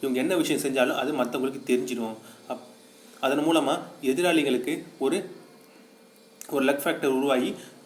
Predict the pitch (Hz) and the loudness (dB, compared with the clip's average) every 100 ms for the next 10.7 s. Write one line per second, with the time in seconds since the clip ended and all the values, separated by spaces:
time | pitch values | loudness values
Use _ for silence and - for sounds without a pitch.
0 | - 151 165 160 156 143 - 151 175 160 | -8 2 2 4 2 0 0 0 2 2
1 | 175 151 160 160 170 160 143 135 165 220 | 0 -2 -4 -2 0 0 0 -2 -2 -6
2 | - - - - - 143 135 135 151 139 | -8 -20 -20 -12 0 2 4 4 4 2
3 | 127 123 117 117 - - - - 123 - | 2 2 0 -2 -4 -10 -12 -6 -6 -6
4 | - 143 185 - 120 147 151 151 127 151 | 0 0 0 -4 -2 0 2 2 2 2
5 | 139 131 - 156 131 139 127 127 151 135 | 0 0 0 0 0 0 0 -2 -2 -2
6 | 127 131 120 117 123 147 131 139 143 147 | 0 0 0 0 0 0 -2 -2 0 2
7 | 160 170 - 135 139 131 127 120 123 131 | 0 -2 -4 -2 -2 -2 0 0 0 0
8 | 156 127 123 123 113 107 123 120 117 120 | 0 0 0 -2 -2 -2 -2 -2 0 0
9 | 120 120 120 117 - - - - - - | -2 -4 -2 -2 -4 -10 -18 -20 -20 -18
10 | - - - 139 143 123 165 | -18 -14 0 0 4 2 2